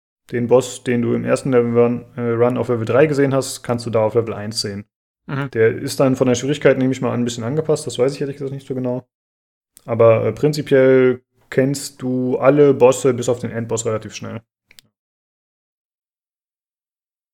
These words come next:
Speaker 1: Jo. Tja, das war's eigentlich schon soweit. Habt ihr noch irgendwelche Fragen?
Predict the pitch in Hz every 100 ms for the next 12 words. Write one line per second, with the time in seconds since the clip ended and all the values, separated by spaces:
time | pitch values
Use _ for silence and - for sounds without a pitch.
0 | _ 123 117 117 110 113 - - 107 110
1 | _ _ _ _ _ _ _ _ _ _
2 | _ _ _ _ - 139 117 110 202 285
3 | 294 139 117 131 113 110 104 101 _ _
4 | 131 127 135 131 127 120 120 - 220 156
5 | 117